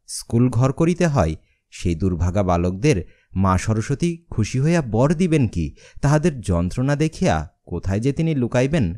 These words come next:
ভাবিয়া পান না। তারপরে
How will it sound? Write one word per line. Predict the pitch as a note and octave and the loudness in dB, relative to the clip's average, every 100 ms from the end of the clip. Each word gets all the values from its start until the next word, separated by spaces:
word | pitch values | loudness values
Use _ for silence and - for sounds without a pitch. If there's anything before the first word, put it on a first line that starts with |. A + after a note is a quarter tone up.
| - G#2+ | -6 -4
ভাবিয়া | F2+ D#2+ D#2+ | -2 -2 -4
পান | D#2 D#2 | -4 -4
না। | D2+ C#2+ C#2+ _ _ _ _ - - | -4 -6 -8 _ _ _ _ -8 2
তারপরে | F#2 F2 F2+ F2+ D#3+ | 2 2 0 2 0